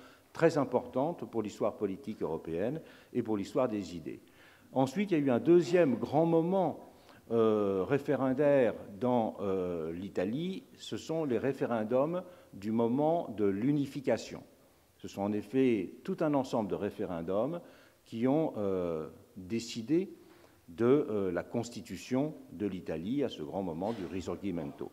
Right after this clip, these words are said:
Et puis, euh, il terminera par quelques considérations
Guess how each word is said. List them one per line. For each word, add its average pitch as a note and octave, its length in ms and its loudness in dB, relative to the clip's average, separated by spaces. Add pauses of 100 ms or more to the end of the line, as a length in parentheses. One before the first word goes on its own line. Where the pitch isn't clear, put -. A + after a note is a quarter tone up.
(500)
Et G#2 160 0
puis, F#3 560 -4
euh, F#2+ 340 2
il F#2 120 -6
terminera A2 580 0
par G2+ 240 0
quelques G#2+ 500 0 (160)
considérations A2 920 -4